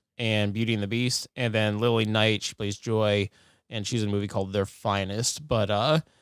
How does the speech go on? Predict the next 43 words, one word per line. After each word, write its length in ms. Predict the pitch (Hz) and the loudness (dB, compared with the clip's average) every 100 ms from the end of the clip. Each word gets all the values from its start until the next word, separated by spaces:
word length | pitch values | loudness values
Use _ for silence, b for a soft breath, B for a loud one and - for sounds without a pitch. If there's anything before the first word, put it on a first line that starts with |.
| b b | b b
yeah, 140 | 156 | 2
small, 480 | 143 165 170 185 175 | 4 4 6 6 2
small 220 | - 190 190 | -2 -2 0
cast. 360 | 151 135 131 | 4 4 4
It's 160 | 123 - | 0 2
really 260 | 131 127 120 | 4 4 4
just 220 | 113 - | 2 0
Morfydd 320 | 113 107 98 | 0 -2 -6
Clark 420 | - 113 110 104 - | 0 2 2 0 -4
and 80 | 123 | 0
Jennifer 280 | 113 104 110 | 0 0 -2
Ehle. 440 | 107 104 104 110 _ - | 0 2 0 -2 _ -12
A 80 | 117 | -4
few 160 | 135 117 | 2 2
other 120 | 107 | 2
people, 240 | 117 107 | -2 -4
like, 140 | 95 - | -4 0
pop 260 | 98 92 | -2 0
in 140 | 95 95 | -4 -4
for, 160 | - | -4
like, 200 | 107 127 | -2 -2
a 200 | 117 113 - | -2 -6 -8
hot 240 | - 98 | -6 -4
second. 500 | - 98 101 92 120 - _ _ _ - | -2 -2 -2 -4 -4 -6 _ _ _ -8
But 200 | 110 95 - | -4 -4 2
yeah, 200 | 185 151 | 4 4
it's, 140 | 123 - | 2 -2
it's 140 | 127 | 2
really 220 | 143 151 | 4 6
those 240 | 131 120 - | 6 4 2
two, 220 | 117 107 | 2 4
and 240 | 101 101 - _ _ | 2 -2 -8 _ _
really 420 | 139 180 190 151 123 | 0 6 6 6 4
it's 160 | - | 2
mainly, 460 | 117 117 110 101 92 - | 2 2 4 0 -2 -4
it's 300 | 143 - - _ - | -4 -4 -8 _ -2
Morfydd 320 | 123 101 101 | -2 -2 -6
Clark. 340 | - 98 92 - | -2 0 -2 0
I 60 | 139 | 4
don't 180 | 151 | 4
think 180 | 139 156 | 4 2
there's 200 | 135 117 | 4 4
a 140 | 104 | 2